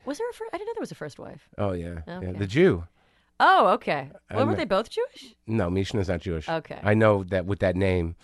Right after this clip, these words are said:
Speaker 1: Right.
Speaker 2: you would
Speaker 1: Well, you
Speaker 2: think
Speaker 1: really, Wolf.
Speaker 2: a
Speaker 1: I
Speaker 2: book
Speaker 1: mean,
Speaker 2: of
Speaker 1: both.
Speaker 2: the Torah. Yeah,
Speaker 1: Yes,
Speaker 2: no,
Speaker 1: it's
Speaker 2: no, I managed to find, uh,
Speaker 1: <laughs>
Speaker 2: uh, a Mishnah Wolf that was not, uh, Jewish, uh,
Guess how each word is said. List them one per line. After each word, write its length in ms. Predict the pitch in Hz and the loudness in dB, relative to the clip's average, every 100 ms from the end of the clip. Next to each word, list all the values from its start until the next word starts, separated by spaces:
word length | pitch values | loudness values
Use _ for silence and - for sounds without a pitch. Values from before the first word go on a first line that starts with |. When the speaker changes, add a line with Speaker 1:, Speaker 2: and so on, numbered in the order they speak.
| 170 | -4
Speaker 1:
Right. 260 | 185 190 | 2 4
Speaker 2:
you 60 | - | 6
would 80 | 196 | 6
Speaker 1:
Well, 60 | |
you 40 | 185 | 6
Speaker 2:
think 60 | 196 | 4
Speaker 1:
really, 180 | 190 180 | 2 -2
Wolf. 440 | 180 185 233 - | 0 4 4 4
Speaker 2:
a 40 | 113 | 0
Speaker 1:
I 20 | |
Speaker 2:
book 200 | 123 117 | 4 4
Speaker 1:
mean, 100 | 117 | 6
Speaker 2:
of 60 | |
Speaker 1:
both. 200 | 107 220 | 6 6
Speaker 2:
the 40 | - | 6
Torah. 180 | 107 107 | 2 6
Yeah, 240 | 147 139 | 6 6
Speaker 1:
Yes, 80 | 104 | 6
Speaker 2:
no, 160 | 120 113 | 6 6
Speaker 1:
it's 120 | 101 | 6
Speaker 2:
no, 80 | 113 | 4
I 220 | 110 120 | 6 4
managed 380 | 120 120 117 101 | 6 4 4 0
to 80 | 104 | -2
find, 400 | 107 101 98 92 | 0 2 0 -2
uh, 100 | 85 - _ _ | -4 -8 _ _
Speaker 1:
<laughs> 420 | 220 - - - - | -16 -16 -12 -8 2
Speaker 2:
uh, 240 | - 95 | 4 4
a 100 | 98 | 2
Mishnah 360 | 101 110 - 110 | 4 4 4 2
Wolf 260 | 98 98 - | 4 2 2
that 180 | 95 | 0
was 200 | 92 98 | 2 0
not, 300 | 101 95 90 | 0 0 0
uh, 140 | 98 90 | 0 0
Jewish, 420 | 85 92 87 - | 0 0 0 -4
uh, 140 | 87 | -6